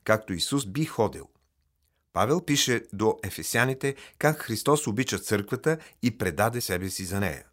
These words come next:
"Отвърнете на любовта му", така Павел насърчава тях и нас. "Откликнете".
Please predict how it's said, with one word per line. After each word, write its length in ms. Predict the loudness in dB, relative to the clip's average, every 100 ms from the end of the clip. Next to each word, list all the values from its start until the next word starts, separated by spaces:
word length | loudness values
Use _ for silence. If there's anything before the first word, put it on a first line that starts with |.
| _ _ _ _ _ _ _ _ 0
"Отвърнете 580 | 2 4 6 4 4
на 140 | 2 2
любовта 440 | 2 -2 0 0
му", 260 | 0 -2 -10 -14
така 420 | -6 0 0 -2 _
Павел 300 | -2 -2 -4
насърчава 560 | -6 -8 -6 -4 -4
тях 380 | -2 -2 -2 -4 _
и 120 | -8
нас. 400 | -6 -8 -8 -12 -14 _ _ _ _
"Откликнете". 800 | 0 2 -2 0 0 -2 -4